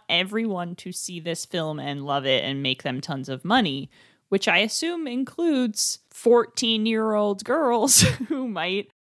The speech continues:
feel this kind of way about N sync <laughs> at the time.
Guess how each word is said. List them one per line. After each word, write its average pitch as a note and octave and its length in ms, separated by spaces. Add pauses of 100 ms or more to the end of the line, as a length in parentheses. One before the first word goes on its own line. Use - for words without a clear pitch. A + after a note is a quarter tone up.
(120)
feel D4+ 280
this B3 220
kind G#3 300
of B3+ 160
way C4+ 340
about E3+ 600 (440)
N F4 220
sync F#4 500
<laughs> - 20
at - 100
the - 280
time. - 580